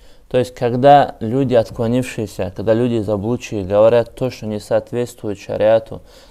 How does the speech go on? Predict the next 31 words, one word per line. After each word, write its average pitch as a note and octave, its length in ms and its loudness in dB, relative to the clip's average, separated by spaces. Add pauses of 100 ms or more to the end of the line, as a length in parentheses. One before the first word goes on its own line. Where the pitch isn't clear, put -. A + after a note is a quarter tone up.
то, A2+ 120 -10
что - 160 -10
противоречит A2 840 -2
доводу, A2+ 540 0 (360)
не A2+ 100 -4
нужно B2 400 0
им A2+ 240 -6
потакать, G2+ 640 -8 (320)
не G#2+ 140 -6
нужно A#2+ 580 -2 (800)
идти B2 360 0
им A2+ 320 -4 (580)
на, G#2+ 240 -4
на A2+ 200 -2
их A2+ 160 0
поводу, G#2+ 580 2 (240)
потому A#2+ 360 -2
что - 400 2
последствием C3 840 0
этого B2 460 2
будет A2+ 380 -4
то, A2+ 120 -4
что - 180 -8
сам C3 320 -2
человек A2 460 -2
отклонится G#2+ 800 -4 (440)
и G#2+ 380 0 (920)
не A#2 160 -2
будет B2+ 280 2
этого A2 320 0
ощущать. G2+ 580 -4